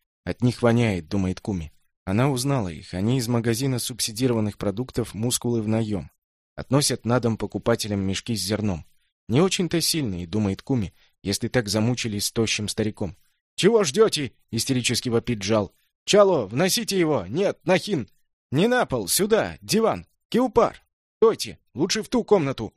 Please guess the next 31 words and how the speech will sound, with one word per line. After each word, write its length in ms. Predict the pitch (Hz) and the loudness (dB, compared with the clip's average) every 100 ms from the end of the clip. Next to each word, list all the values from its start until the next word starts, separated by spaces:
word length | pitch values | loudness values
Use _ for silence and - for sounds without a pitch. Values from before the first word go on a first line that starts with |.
| _ - | _ -4
Кладите 440 | 147 180 226 208 | -2 0 0 0
на 100 | 196 | 2
паланг, 420 | 208 208 170 113 - _ | 2 2 2 -2 -10 _
на 140 | 127 | -2
кровать!" 480 | 165 214 220 165 - - _ _ _ | 2 2 2 -2 -6 -16 _ _ _
Джал 240 | 80 143 160 | 0 2 2
ведёт 340 | 135 127 156 | 0 0 0
их 120 | 131 | -4
в 40 | - | 0
комнату 460 | 151 156 139 143 | 0 2 0 0
Наримана. 580 | 123 127 135 123 87 76 _ _ _ _ _ | 0 0 0 0 -4 -8 _ _ _ _ _
"Только 280 | - 139 180 | -2 0 2
осторожно! 640 | 160 190 185 185 127 113 - _ | 2 2 2 2 0 -6 -10 _
Тхикхэ! 540 | - 190 - 196 156 - _ _ _ | -6 -4 0 0 0 -2 _ _ _
Вот 220 | 135 180 | 0 2
так 200 | - 175 | 4 2
хорошо!" 520 | - 175 165 - 127 - _ _ _ _ _ _ _ | 2 2 2 0 -2 -6 _ _ _ _ _ _ _
Четвером 440 | 110 101 113 147 | -6 0 0 0
сгрудились 540 | 101 110 127 117 104 - | -2 -4 -2 -2 -4 -4
у 40 | |
кровати, 500 | - 95 127 135 117 | -2 0 0 -2 -10
смотрят 520 | - - 101 110 110 - | -8 -2 -2 -2 -4 -2
на 60 | |
Наримана. 500 | 104 98 101 87 71 - _ _ _ | -2 0 -2 -4 -10 -18 _ _ _
Он 220 | 98 131 | 4 4
лежит 340 | 131 113 113 120 | 4 2 0 0
с 40 | |
закрытыми 520 | 101 110 113 98 113 | 0 0 0 0 2
глазами, 520 | 104 101 98 113 127 117 | 2 2 2 4 2 0
трудно 480 | - 104 95 104 | -2 -4 0 0
дышит. 380 | 92 87 - - | 0 -4 -6 -10